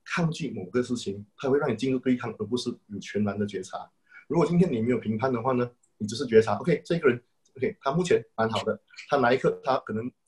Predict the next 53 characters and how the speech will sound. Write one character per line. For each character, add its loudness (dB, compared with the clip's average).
不 -6
好 0
的 0
时 -2
候 -2
呢， -4
他 -2
可 -6
能 -2
会 -4
对 -6
你 -6
做 -6
些 -10
坏 -2
事 -6
的 -4
时 -2
候 -4
呢， -6
你 -6
马 -6
上 -6
就 -8
知 -6
道。 -2
所 -6
以 -6
这 -6
个 0
就 -6
是 -8
觉 6
察， 0
它 -8
是 -8
时 -8
时 -4
刻 0
刻 -2
有 -2
的， -10
但 2
是 0
你 -4
一 0
有 0
评 -4
判， 0
好 -6
坏 0
对 0
错， -2